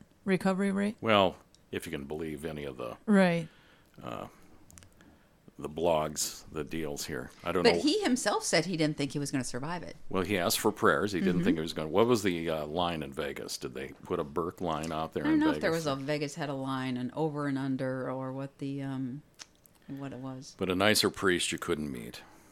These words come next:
Speaker 1: Right. He's an awesome
Speaker 3: Gentle,
Speaker 1: man.
Speaker 3: gentle soul, right?
Speaker 1: Yeah.
Speaker 3: Gentle soul.
Speaker 1: He's
Speaker 3: They
Speaker 1: promoted so many things, you know, like with Our Lady of Guadalupe, the shrine in La Crosse, Wisconsin. Honestly, folks, if you have never been to the shrine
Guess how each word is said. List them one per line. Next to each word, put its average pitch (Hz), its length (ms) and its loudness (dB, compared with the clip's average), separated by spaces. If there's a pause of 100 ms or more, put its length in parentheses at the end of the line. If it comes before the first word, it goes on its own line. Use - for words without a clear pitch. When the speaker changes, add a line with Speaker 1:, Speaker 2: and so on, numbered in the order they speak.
Speaker 1:
Right. 170 380 2 (500)
He's 196 200 2
an 180 80 6
awesome 170 300 4
Speaker 3:
Gentle, 170 80 4
Speaker 1:
man. 165 300 0
Speaker 3:
gentle 160 440 0
soul, 98 360 -8
right? 147 300 -4 (460)
Speaker 1:
Yeah. 170 300 2
Speaker 3:
Gentle 156 140 -6
soul. - 300 -16 (420)
Speaker 1:
He's 247 200 6
Speaker 3:
They 233 80 10
Speaker 1:
promoted 190 440 8
so 208 200 6
many 185 180 2
things, 165 320 -6
you 190 60 2
know, 170 180 2
like 165 240 -2
with 190 300 0
Our 180 100 2
Lady 190 240 4
of 175 80 -2
Guadalupe, 180 840 2
the 180 200 0
shrine 185 440 2
in 165 240 0
La 180 60 0
Crosse, 170 340 2
Wisconsin. 165 540 -2 (100)
Honestly, 208 540 4
folks, 202 400 2
if 196 180 -4
you 202 120 4
have 180 160 4
never 180 260 4
been 180 160 2
to 175 80 0
the 175 80 2
shrine 180 500 2